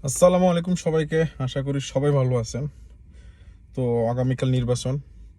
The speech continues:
কে হ্যাঁ ভোট দিবেন, কে না ভোট দিবেন, কে দাঁড়িপাল্লারে ভোট দিবেন, কে দানি শীর্ষে ভোট দিবেন, এটা যার যার একান্ত ব্যক্তিগত ব্যাপার। এখানে কেউ হস্তক্ষেপ করার কিছুই নাই।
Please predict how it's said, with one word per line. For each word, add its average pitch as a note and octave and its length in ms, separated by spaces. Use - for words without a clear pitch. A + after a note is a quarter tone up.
কে C#3 280
হ্যাঁ C3 200
ভোট C#3+ 180
দিবেন, C3+ 360
কে C3 200
না B2 200
ভোট C3 200
দিবেন, B2+ 420
কে B2 160
দাঁড়িপাল্লারে A#2+ 580
ভোট B2 200
দিবেন, A#2+ 420
কে C3 140
দানি B2 260
শীর্ষে B2 340
ভোট B2 180
দিবেন, B2+ 240
এটা A2+ 400
যার B2 200
যার B2 180
একান্ত B2 320
ব্যক্তিগত B2+ 500
ব্যাপার। G#2+ 340
এখানে A2+ 680
কেউ B2 160
হস্তক্ষেপ A#2+ 380
করার A#2+ 240
কিছুই C3+ 360
নাই। A2+ 200